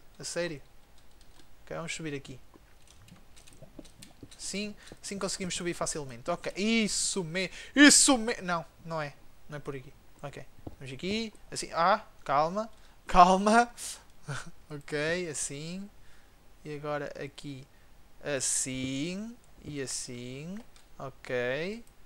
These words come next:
e aqui assim. Uma coisa que eu reparei é que se gasta muito rápido a energia também do min-, da mining drill.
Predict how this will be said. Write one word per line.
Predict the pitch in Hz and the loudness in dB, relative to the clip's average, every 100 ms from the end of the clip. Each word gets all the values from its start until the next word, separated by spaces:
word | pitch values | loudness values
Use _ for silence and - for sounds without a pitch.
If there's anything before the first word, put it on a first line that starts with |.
| - - | -14 -12
e | |
aqui | 143 - 147 | -12 -6 -4
assim. | 135 - 156 185 - - - - - | -2 -4 -6 -10 -14 -20 -18 -10 -2
Uma | 254 | 4
coisa | 302 277 | 6 6
que | 247 | 8
eu | 285 | 8
reparei | - - 240 226 233 | 8 8 10 10 8
é | 233 | 6
que | - | 4
se | 208 | 8
gasta | 233 226 233 | 8 8 0
muito | 226 233 208 | 0 0 6
rápido | 220 220 | 6 6
a | 220 | -2
energia | 214 202 175 208 | -2 -4 0 0
também | 202 196 196 | 2 0 0
do | 190 185 | -2 -2
min-, | 175 185 180 | -2 -2 -2
da | 170 | -2
mining | 180 185 175 170 | -2 -2 -2 -6
drill. | 170 175 | -2 -2